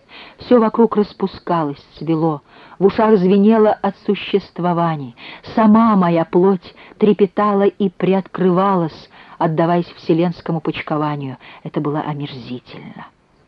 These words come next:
«Но к чему?» — подумал я. «К чему столько существований?»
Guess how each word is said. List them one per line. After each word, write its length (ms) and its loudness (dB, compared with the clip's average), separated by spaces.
«Но 140 -8
к 100 -18
чему?» — 500 -4
подумал 400 -12
я. 240 -16
«К 80 -20
чему 280 2
столько 420 -2
существований?» 1000 -4